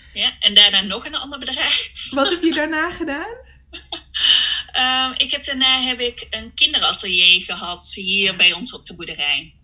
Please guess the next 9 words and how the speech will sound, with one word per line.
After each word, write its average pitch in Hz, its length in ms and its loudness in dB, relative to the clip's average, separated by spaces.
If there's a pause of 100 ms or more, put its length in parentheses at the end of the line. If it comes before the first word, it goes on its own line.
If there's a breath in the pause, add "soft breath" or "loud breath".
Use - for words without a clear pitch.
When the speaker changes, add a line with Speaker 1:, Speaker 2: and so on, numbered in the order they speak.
(140)
Speaker 2:
Oké. - 240 -8
Speaker 1:
Ehm, 170 320 -12 (160)
superleuk. 196 920 -4
Speaker 2:
Ja. - 80 -20 (760 loud breath)
Ja. 226 260 -4
Speaker 1:
Ja. 320 140 -6 (360 loud breath)
Speaker 2:
En 233 140 -4
dat 269 200 -2
was, 339 380 -6